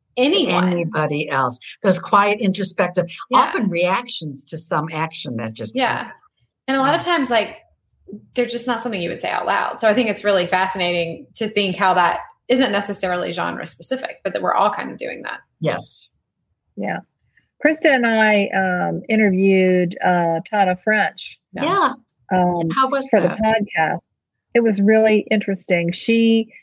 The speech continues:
Speaker 3: and she kind of does the same thing. She just, you know, um, it's whatever she's been thinking about, and it just,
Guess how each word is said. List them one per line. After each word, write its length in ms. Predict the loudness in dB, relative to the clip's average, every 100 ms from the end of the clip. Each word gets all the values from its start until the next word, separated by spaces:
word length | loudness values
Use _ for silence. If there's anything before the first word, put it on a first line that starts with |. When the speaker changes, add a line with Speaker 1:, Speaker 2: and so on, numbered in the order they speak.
| -20 -8 0
Speaker 3:
and 160 | 2
she 240 | 4 2 2
kind 240 | 2 0
of 100 | 2
does 200 | 2 2
the 80 | -2
same 340 | 0 0 2
thing. 380 | 0 -2 -4 -10 -16 _ _ _ _ _ _ -16
She 420 | -2 2 2 2
just, 720 | 2 2 2 -4 -14 -16 -20 _ _ -14 -14 -14 _ _ _ 0
you 160 | 2
know, 340 | 4 4 2 0 2
um, 580 | 2 2 0 -4 -8 -14 _ -18 -18 _ _ _
it's 180 | -4 0
whatever 280 | 2 4 2
she's 220 | 2 0
been 220 | 2 0 0
thinking 400 | -2 -2 -2 -2
about, 540 | -4 -4 -4 -4 -8 -12 -6
and 300 | -2 -2 -2
it 160 | -2
just, 480 | -4 -4 -6 -10 -18